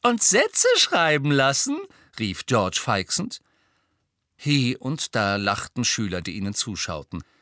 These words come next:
Hermine richtete sich zu voller Größe auf. Ihre Augen waren zu Schlitzen geworden und ihr buschiges Haar schien vor elektrischer Spannung zu knistern.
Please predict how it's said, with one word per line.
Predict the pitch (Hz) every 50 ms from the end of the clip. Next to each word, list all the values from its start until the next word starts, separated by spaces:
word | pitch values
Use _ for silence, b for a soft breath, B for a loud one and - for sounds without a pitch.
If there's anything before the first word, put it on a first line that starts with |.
| _ _ _ _ _ _ _ _ _ _ _ _ _
Hermine | - 90 95 107 123 127 127 123 120 113 98
richtete | 107 117 113 - - - 101 85 107
sich | 95 90 98 90 -
zu | - 98
voller | 90 - - 131 120 101 95 87
Größe | - 82 85 82 78 - - - -
auf. | 87 87 - - - - _ _ _ _ _ _ _ _ _ _ _ _ _ _ _
Ihre | - 147 143 131 147 143
Augen | 185 190 185 180 156 175 143 123
waren | 147 143 143 131 139
zu | - - -
Schlitzen | 123 - - - 147 139 - - - 139 120
geworden | 104 107 92 104 107 110 110 120 117
und | 110 110
ihr | 107 107 98
buschiges | 95 127 139 - - 131 104 110 101 - -
Haar | 113 101 95 98 101
schien | - - - 123 117 104
vor | - - 131 120
elektrischer | 123 107 98 101 - - - 104 - - 101
Spannung | - - - - 117 113 98 92 87 85
zu | - - -
knistern. | - - - 110 90 - - - - - 76 -